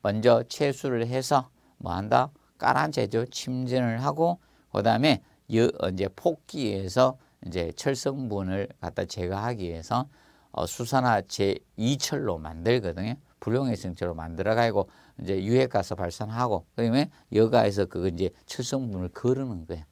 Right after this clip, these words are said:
그리고, 그리고, 어, 이제 소독을 해가지고 멸균해서 이제 급수를 해주는 겁니다. 그런데, 어, 상수도 구성 순서는 얘는 아직 출제가 안 됐습니다. 그래서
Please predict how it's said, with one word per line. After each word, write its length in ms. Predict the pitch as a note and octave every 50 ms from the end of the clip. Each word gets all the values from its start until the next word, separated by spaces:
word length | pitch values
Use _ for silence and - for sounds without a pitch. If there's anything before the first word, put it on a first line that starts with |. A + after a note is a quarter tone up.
| _ _ _ -
그리고, 460 | A#2 A#2 C3 B2 D3+ F3 G3 C4 - - _ _
그리고, 440 | - - G2 G2 A#2 D3+ E3 D3+ C#3+ - _ _ _ - _
어, 120 | - - E2
이제 240 | E2 D#2 - E2+ - _ - - _
소독을 580 | _ - - - D3+ C#3 B2+ A2+ G2+ F#2 F#2 F2
해가지고 380 | F2+ F#2 F#2 G2 F#2+ F#2 F#2
멸균해서 800 | F#2 G2 F#2+ F#2 F#2+ A#2 B2 A#2 A2+ A#2 B2 B2 - D#3+ E3 - - -
이제 240 | D#2+ E2+ E2 E2 -
급수를 480 | - - G2 - - - G#2+ G2 F#2 F2
해주는 380 | G2 G2 G2+ F#2 F#2+ F#2 G2+ G2
겁니다. 440 | F2+ E2 D#2+ E2 D#2+ D#2+ - A2+ C3+ - _ _ _ _ _ _ _ _
그런데, 380 | - C#3+ C#3+ C#3+ C#3 C#3 A#2+ A#2+ - - - -
어, 140 | - - C#3
상수도 680 | B2 - - E3+ G3 G#3+ A3 G3+ - A#3+ B3+ G#3 F#3 -
구성 460 | - - A2 G#2 - B2+ A2+ A2+ A2
순서는 500 | - - G#2+ G2+ G2 F#2+ G#2+ G2+ F2+ F2
얘는 300 | F#2+ G#2+ B2 C3+ C3 B2+
아직 300 | - - G#2 G#2 A#2 A2+
출제가 500 | - - - A2 - - - A2+ G#2 F#2
안 140 | E2 D#2+ D#2+
됐습니다. 500 | D#2 E2 F2 - - E2+ E2 D#2+ D#2 - _
그래서 340 | - G#2+ G#2 A2 C#3+ C#3+ C#3+